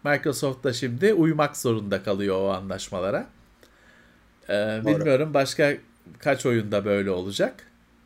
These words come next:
Speaker 1: Ama sonra artık Microsoft'un firması böyle bir şey <laughs> yapmazlar.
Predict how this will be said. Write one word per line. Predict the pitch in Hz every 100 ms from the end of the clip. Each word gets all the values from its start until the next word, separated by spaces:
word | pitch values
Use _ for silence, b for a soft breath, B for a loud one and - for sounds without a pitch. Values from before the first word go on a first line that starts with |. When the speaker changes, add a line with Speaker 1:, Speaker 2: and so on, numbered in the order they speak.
| _ _ _ _ _ _ -
Speaker 1:
Ama | 151 120 127
sonra | - 117 104 156 - -
artık | 123 113 - -
Microsoft'un | 120 120 117 120 107 117
firması | 98 98 87 87 170 175 127
böyle | 107 82
bir | -
şey | 156 147 - _ -
<laughs> | 117 - 123
yapmazlar. | 131 110 - 95 92 78